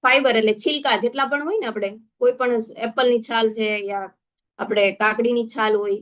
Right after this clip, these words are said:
એ બધાની અંદર છે ને સારા એવા પ્રમાણમાં ફાઈબર છે અને ફાઈબરની અંદર ઝીરો કેલરી હોય જે આપણે લઈ શકીએ. અને મિનરલ્સ અને વિટામિન્સ એમાં પણ ઝીરો કેલરી હોય, એ આપણે છૂટથી ખાઈ શકીએ. જે ગ્રીન કલર છે ને છૂટથી લઈ શકીએ,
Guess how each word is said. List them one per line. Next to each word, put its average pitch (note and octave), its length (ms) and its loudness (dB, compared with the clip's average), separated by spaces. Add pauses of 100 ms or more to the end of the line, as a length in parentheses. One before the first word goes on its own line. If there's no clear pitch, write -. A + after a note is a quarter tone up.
એ A#3 40 -10
બધાની B3+ 420 -2
અંદર B3+ 200 -4
છે C#4+ 120 -10
ને B3+ 80 -4
સારા A3+ 300 0
એવા A3+ 120 2
પ્રમાણમાં G#3+ 400 -2
ફાઈબર F3+ 400 -6
છે F#3+ 100 -14
અને G3 100 -8
ફાઈબરની A3+ 560 6
અંદર A#3 200 4
ઝીરો A#3 300 4
કેલરી F3+ 360 -6
હોય E3+ 140 -20 (640)
જે C4 120 6
આપણે A3+ 260 4
લઈ A3+ 180 6
શકીએ. F3+ 480 -6 (200)
અને A#3+ 180 6
મિનરલ્સ C#4 500 4
અને B3 140 2
વિટામિન્સ A3+ 500 2
એમાં C4+ 240 2
પણ C4 220 -4
ઝીરો A#3 240 0
કેલરી F#3 340 -8
હોય, G3 120 -14
એ A3+ 80 -2
આપણે B3+ 240 4
છૂટથી C4+ 420 -4
ખાઈ G3 160 0
શકીએ. F#3+ 360 -12 (460)
જે C4 120 6
ગ્રીન C#4+ 300 2
કલર D#4+ 280 2
છે E4+ 140 -2
ને C#4 140 -4
છૂટથી D4+ 400 -6
લઈ C4+ 180 2
શકીએ, - 340 -4